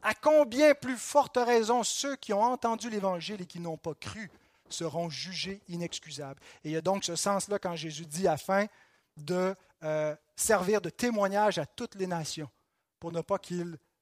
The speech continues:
plaident quoi que ce soit, euh, pour s'excuser, tout prétexte pour ne pas avoir cru leur est retiré.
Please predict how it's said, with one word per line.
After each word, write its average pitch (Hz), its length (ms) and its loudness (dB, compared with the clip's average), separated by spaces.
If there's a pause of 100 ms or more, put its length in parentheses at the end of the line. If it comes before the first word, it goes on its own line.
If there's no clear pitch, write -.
(100)
plaident 185 480 4 (140)
quoi 226 120 2
que - 60 -4
ce 196 160 0
soit, 185 420 0 (460)
euh, 165 60 -14 (100)
pour 170 340 -6 (120)
s'excuser, 190 840 -2 (460)
tout 233 100 -10
prétexte 190 680 -2
pour 170 160 -16
ne 160 60 -8
pas 170 200 -2
avoir 156 240 -4
cru 175 220 -14
leur 147 260 -8
est 147 160 -10 (260)
retiré. 123 640 -14